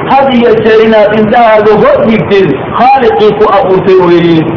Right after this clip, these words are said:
Aad dareentid nolosha aad ku nooshahay, aad dareentid waxa kuu dambeeya. Waxa walaalayaal waajib kugu ah muraaqabatullah.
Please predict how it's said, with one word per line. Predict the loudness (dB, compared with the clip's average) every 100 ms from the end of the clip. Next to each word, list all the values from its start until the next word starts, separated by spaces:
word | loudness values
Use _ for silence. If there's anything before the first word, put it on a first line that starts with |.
| -4
Aad | 0 0
dareentid | 0 0 0 0 -2
nolosha | 0 0 0 0
aad | 0 0
ku | 0 -2
nooshahay, | 0 0 0 0 0 -2 -4 -8 -2
aad | 0 0
dareentid | 0 0 0 0 0
waxa | 0 0 -2
kuu | 0 0
dambeeya. | 0 0 0 0 0 0 -2 -2 -6 -8 -4
Waxa | -2 0 0
walaalayaal | 0 2 2 2 2 2 2
waajib | 2 2 -2 -4
kugu | -2 0 0
ah | 0
muraaqabatullah. | 0 0 0 -2 -2 -2 -2 -4 0 0